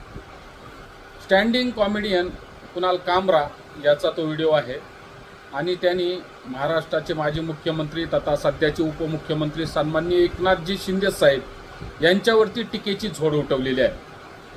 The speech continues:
"गद्दार नजर वो आये" अशा पद्धतीची कविता त्यांनी आपल्या स्टँडिंग कॉमेडीमध्ये सादर केली. परंतु बांधवांनो, या कवितेमुळे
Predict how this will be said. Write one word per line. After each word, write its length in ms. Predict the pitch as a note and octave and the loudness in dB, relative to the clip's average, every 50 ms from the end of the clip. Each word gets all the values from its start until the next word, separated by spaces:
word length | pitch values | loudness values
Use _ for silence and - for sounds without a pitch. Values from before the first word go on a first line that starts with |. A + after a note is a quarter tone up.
| - - - - - - - - - | -20 -20 -20 -20 -20 -20 -4 2 4
"गद्दार 480 | F3 F3+ E3+ D#3+ A#3+ B3 B3 B3+ C4 | 4 4 4 4 6 6 6 6 4
नजर 320 | B3 B3 B3 A3 A3+ A#3+ A#3 | 2 0 0 2 4 4 4
वो 160 | A#3+ A3+ A3 | 4 4 4
आये" 340 | G#3+ G#3+ G#3 G3 F3+ F3+ G3 - - | 4 4 4 4 4 2 0 -2 -6
अशा 240 | C#3+ D3 C#3+ - G3+ | -10 -8 -6 -4 -4
पद्धतीची 540 | F#3+ - G3+ F3 E3+ F#3+ E3+ G3 F3+ - G3 - - | -4 -4 -6 -6 -6 -8 -8 -8 -12 -14 -12 -6 -2
कविता 440 | G3 F#3+ G3 F#3 - D#3+ D#3 E3 D#3+ | -2 -2 -2 -2 -2 -2 -2 -2 -4
त्यांनी 260 | D#3+ - D#3+ D#3+ E3+ | -4 -4 -4 -4 -2
आपल्या 300 | E3 D#3 D3 - E3+ D#3+ | -4 -6 -4 -6 -6 -6
स्टँडिंग 420 | - - E3+ D#3+ F3 F3 F#3+ F#3+ | -4 -4 -4 -2 -2 -4 -6 -8
कॉमेडीमध्ये 640 | F#3 - E3+ D#3+ D#3+ D#3+ D3+ D#3 D3+ D3+ D3 D#3 E3+ | -6 -4 -4 -4 -2 -2 -4 -4 -4 -6 -6 -6 -8
सादर 360 | E3 - - C#3 B2 A#2 B2+ | -6 -4 -4 -4 -2 -2 -4
केली. 360 | B2 A2+ - - A#2 G#2+ F#2+ F#2 - - - - - - - - - - - - - - - | -4 -6 -6 -8 -8 -8 -8 -12 -16 -18 -20 -20 -20 -20 -20 -20 -20 -20 -20 -18 -16 -4 2
परंतु 340 | G#3 A3+ C4+ C#4+ C#4 - D4+ | 4 6 6 6 4 2 0
बांधवांनो, 580 | A#3+ C4+ C4 C4 C4 C4+ C4 B3 A3+ G#3+ A3 B3 | 2 2 2 4 4 4 4 2 -2 -4 -4 -4
या 160 | B3+ A3+ G#3+ | -4 -4 -4
कवितेमुळे 840 | G#3 - A#3 A3+ A#3+ G#3 G#3 A#3+ A3+ A3+ A#3+ B3+ A#3+ G#3 F#3 F3+ | -4 -4 -4 -4 -4 -4 -2 -2 0 0 2 2 2 2 2 0